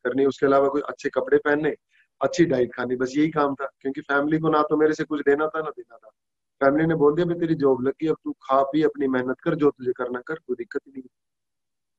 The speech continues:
एक वो tension खत्म हो गई, professional coach मिल गए, अच्छे खिलाड़ी मिल गए। सीआरपीएफ़ की जब मैं भर्ती हुआ ना सर, काफी अच्छी team थी।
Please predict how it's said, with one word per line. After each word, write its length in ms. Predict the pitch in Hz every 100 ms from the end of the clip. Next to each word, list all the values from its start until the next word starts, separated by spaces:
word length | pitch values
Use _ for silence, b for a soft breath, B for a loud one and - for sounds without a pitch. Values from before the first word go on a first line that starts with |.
| _ _ -
एक 60 | 135
वो 120 | 151
tension 440 | 165 175 175 175 170
खत्म 160 | 180
हो 100 | 165
गई, 160 | 143 131 _ _ _
professional 500 | 135 135 156 160 160
coach 300 | 156 147 151
मिल 120 | 143
गए, 240 | 135 131 127 _ _ _ _ _ -
अच्छे 260 | 139 - 175
खिलाड़ी 380 | 160 143 135 139
मिल 160 | 131
गए। 180 | 127 127
सीआरपीएफ़ 500 | - 143 147 151 165
की 360 | 165 175 170 - _ -
जब 100 | 135
मैं 120 | 147
भर्ती 300 | 156 131 -
हुआ 140 | 175 156
ना 80 | 180
सर, 160 | 165 123 - _ -
काफी 220 | 151 185
अच्छी 180 | 175 175
team 240 | 160 143
थी। 160 | 127